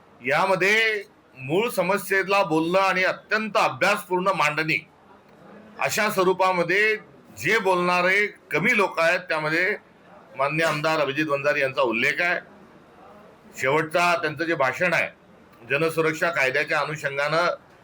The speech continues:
त्यांनी दर्शवलेला काँग्रेस पक्षाचा विरोध, तिथपासून तर बेरोजगारींच्या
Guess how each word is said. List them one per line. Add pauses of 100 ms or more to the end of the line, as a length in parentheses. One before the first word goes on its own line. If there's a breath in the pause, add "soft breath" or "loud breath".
त्यांनी
दर्शवलेला (460)
काँग्रेस
पक्षाचा
विरोध, (280)
तिथपासून (760)
तर (840)
बेरोजगारींच्या